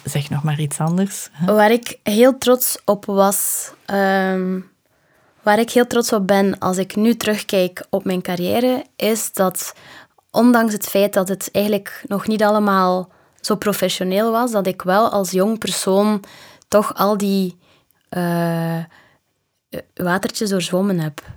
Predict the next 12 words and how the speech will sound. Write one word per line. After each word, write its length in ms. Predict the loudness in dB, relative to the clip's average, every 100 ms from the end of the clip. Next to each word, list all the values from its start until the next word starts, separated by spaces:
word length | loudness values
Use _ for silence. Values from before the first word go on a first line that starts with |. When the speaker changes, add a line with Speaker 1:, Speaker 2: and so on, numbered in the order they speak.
| -6
Speaker 2:
En 120 | 0
Speaker 1:
Mhm. 100 | 2
Speaker 2:
dat 240 | 2 2 0
ik 100 | -2
dat 160 | -2 2
toch 440 | 2 2 -2 -6 -12 -20 -20 -16 -4
eigenlijk 340 | 0 0 0
met 160 | -2 0
heel 220 | 2 2
veel 400 | 4 4 2 -2 _ _ _
eigen 520 | 2 2 4 4 4 4
wilskracht, 880 | 4 2 0 -2 -2 -4 -12 -12